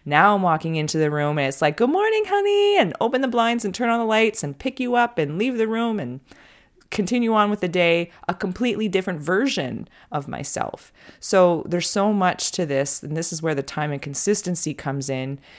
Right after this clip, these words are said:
is they're tired. You have them in a safe, comfortable, familiar space and environment for them to be able to fall asleep, stay asleep, go back to sleep if they need it. Any interaction that you're doing,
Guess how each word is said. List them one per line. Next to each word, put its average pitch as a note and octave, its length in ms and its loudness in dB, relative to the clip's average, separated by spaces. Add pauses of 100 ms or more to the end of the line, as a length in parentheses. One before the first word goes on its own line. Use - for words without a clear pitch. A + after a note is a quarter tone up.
(200)
is C3+ 440 2
they're C#3+ 300 -2
tired. C#3+ 720 -4 (400)
You C3 180 -8
have D3+ 300 -2
them E3+ 140 -2
in E3+ 80 -2
a D#3+ 40 -4
safe, D3+ 460 -4
comfortable, D3 540 -4
familiar C3+ 520 -4
space D3 600 -2
and C#3 80 -6
environment C3 520 -6
for - 120 -12
them B2 160 -8
to - 100 -18
be C3+ 120 -6
able D#3 100 -4
to F3+ 80 -4
fall F#3 340 0
asleep, G#3 500 -2 (240)
stay E3 380 -2
asleep, E3+ 500 -4 (160)
go C3+ 140 -6
back D#3 420 -6
to F3 80 -6
sleep E3+ 320 -4
if D#3+ 140 -6
they D#3+ 140 -4
need D3 240 -4
it. C#3+ 240 -2 (380)
Any E3+ 260 0
interaction D#3+ 540 -2
that D3 160 -6
you're C#3+ 80 -4
doing, C#3 560 -6